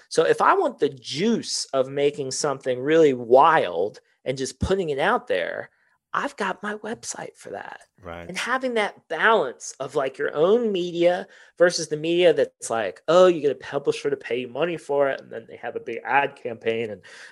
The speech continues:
Speaker 1: blah, blah, blah, blah, blah. You know, all that machinery is, is fine. But, like, I mean, the D I Y of the web for me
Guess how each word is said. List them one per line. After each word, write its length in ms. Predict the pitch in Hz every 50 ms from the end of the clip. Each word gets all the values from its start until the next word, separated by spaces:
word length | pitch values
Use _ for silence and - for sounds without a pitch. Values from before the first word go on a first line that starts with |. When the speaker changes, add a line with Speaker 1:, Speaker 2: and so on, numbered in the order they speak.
| _ _
Speaker 1:
blah, 160 | - 127 156
blah, 120 | 156 143 120
blah, 140 | 113 127 117
blah, 80 | 117 113
blah. 120 | 110 - -
You 100 | - 151
know, 100 | 147 123 120
all 160 | 143 160 160
that 320 | 160 165 185 185 175 - _ _
machinery 840 | 151 139 127 - - 165 156 143 131 120 101 98 95 95 98 104 - _ - - - - - _ _ _ _ _ _ _ _
is, 360 | - 151 160 160 151 - - - _ _
is 200 | 151 151 147 - - _
fine. 420 | 170 175 208 226 233 226 202 165
But, 200 | 143 139 - -
like, 440 | 123 127 113 107 101 _ - - _ _ _ _ _ -
I 80 | 123
mean, 260 | 143 143 143 143 139
the 100 | 135 131
D 340 | 123 - _ - 139 151 165
I 160 | 170 160 156
Y 640 | 147 143 127 127 135 147 165 170 160 143 127 120 113
of 420 | - 113 120 120 117 117 113 - -
the 100 | 117 117
web 560 | 117 120 135 147 147 139 131 120 113 110 123
for 180 | - - 120 117
me 680 | 127 139 139 139 135 127 117 - 64 - - 104 _